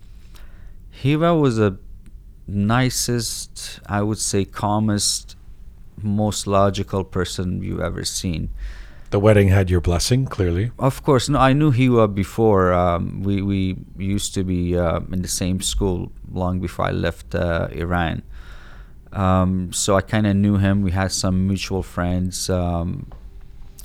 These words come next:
Speaker 1: and when I met him for the first time after all these years, um, he's still the same guy I, I knew a long time ago.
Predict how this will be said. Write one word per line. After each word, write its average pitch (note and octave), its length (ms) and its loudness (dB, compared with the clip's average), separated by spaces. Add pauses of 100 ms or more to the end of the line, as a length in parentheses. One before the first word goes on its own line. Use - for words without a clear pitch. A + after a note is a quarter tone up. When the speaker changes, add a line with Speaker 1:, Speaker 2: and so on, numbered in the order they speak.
Speaker 1:
and G2 220 2
when G2+ 140 2
I F#2+ 100 2
met F#2+ 200 2
him F#2 80 2
for F2+ 180 -2
the F2 100 0
first - 380 -4
time F2+ 360 0
after F2 440 -4 (220)
all F2+ 180 -2
these F2 280 -4
years, F2 440 -4
um, F2 540 -2
he's F2+ 160 -4
still F#2+ 220 -4
the F#2 100 -6
same F2 360 -4
guy F2 420 -2
I, E2+ 60 -4
I F2 60 -4
knew F2 280 -2
a F2+ 100 -6
long F#2 220 -4
time F2+ 320 -4
ago. F#2 300 -8